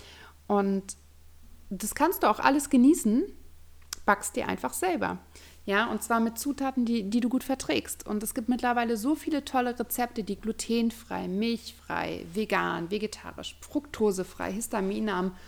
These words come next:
oder, oder, oder sind. Da kann man ganz einfach Mister Google fragen. Es gibt wirklich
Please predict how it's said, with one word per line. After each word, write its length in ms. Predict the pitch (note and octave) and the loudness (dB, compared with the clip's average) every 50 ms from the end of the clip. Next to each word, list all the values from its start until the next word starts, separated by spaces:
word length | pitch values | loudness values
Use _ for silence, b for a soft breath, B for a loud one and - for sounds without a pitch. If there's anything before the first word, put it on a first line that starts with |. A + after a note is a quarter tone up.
| B B B B B | B B B B B
oder, 320 | B - A#3 B3 A#3 A#3 - | B 6 6 8 8 6 6
oder, 300 | G#3 A3 G3+ F#3+ F#3 - | 4 6 6 6 6 6
oder 260 | A#3+ C4+ C4+ A3 F#3+ | 6 8 8 6 6
sind. 340 | E3 F3+ F#3 G#3 C4 - - B B B B B | 6 4 4 4 2 2 -2 B B B B B
Da 100 | B - | B -4
kann 140 | - - A#3 | 0 2 2
man 100 | A3+ A3+ | 4 4
ganz 160 | A3 G#3 G#3 | 4 2 0
einfach 320 | - - G3 G3 G3+ - - | 0 -2 -2 -2 -4 -4 -2
Mister 280 | A3 G3 - - G3 F3 | -2 -2 -2 -2 -2 -2
Google 320 | D#3+ F#3+ G3 A#3+ B3+ A#3+ | 0 0 0 0 0 -2
fragen. 400 | - - - C4 C4 C4+ D4 E4 F#4+ G4 - | -2 -2 2 4 4 6 4 4 2 0 -2
Es 200 | - G#3+ - - | -4 -6 -4 -2
gibt 220 | - G#3 - - | -2 -2 2 4
wirklich 440 | F#3 A3+ A#3 - A3+ G#3 G#3 - - | 6 6 6 6 2 -2 -2 -4 -8